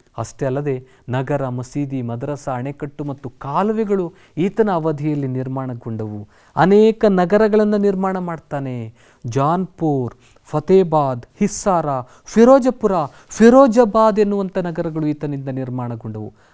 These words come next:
ಅದರಲ್ಲಿ ಪ್ರಮುಖವಾದಂಥದ್ದು ಜಾನ್ಪುರ ಪ್ರಸಿದ್ಧವಾದಂಥ ವಿದ್ಯಾ ಕೇಂದ್ರವಾಗಿ ಪರಿವರ್ತಿತವಾಯಿತು. ಪ್ರವಾಸಿಗರ ಅನುಕೂಲಕ್ಕಾಗಿ ಫಿರೋಜ್ ಶಾ ತುಗ್ಲಕ್ ಧರ್ಮಶಾಲೆಗಳನ್ನು ಆರಂಭ ಮಾಡ್ದ. ಇನ್ನು ಎರಡು ಮನೆತನಗಳಿವೆ,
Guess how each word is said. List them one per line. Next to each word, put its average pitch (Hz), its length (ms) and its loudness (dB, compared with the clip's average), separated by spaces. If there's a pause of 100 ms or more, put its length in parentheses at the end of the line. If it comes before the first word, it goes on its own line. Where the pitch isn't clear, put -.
(100)
ಅದರಲ್ಲಿ 160 480 2
ಪ್ರಮುಖವಾದಂಥದ್ದು 147 1120 -4 (420)
ಜಾನ್ಪುರ 151 640 -4 (480)
ಪ್ರಸಿದ್ಧವಾದಂಥ 139 960 -6
ವಿದ್ಯಾ 139 460 -2
ಕೇಂದ್ರವಾಗಿ 156 640 -4
ಪರಿವರ್ತಿತವಾಯಿತು. 110 1160 -12 (1000)
ಪ್ರವಾಸಿಗರ 190 560 4
ಅನುಕೂಲಕ್ಕಾಗಿ 196 840 -2
ಫಿರೋಜ್ 190 400 4
ಶಾ 180 120 -2 (120)
ತುಗ್ಲಕ್ 131 420 -6 (300)
ಧರ್ಮಶಾಲೆಗಳನ್ನು 127 1040 -4
ಆರಂಭ 107 320 -10 (180)
ಮಾಡ್ದ. 101 300 -12 (580)
ಇನ್ನು 294 260 2
ಎರಡು 208 460 4
ಮನೆತನಗಳಿವೆ, 151 840 -4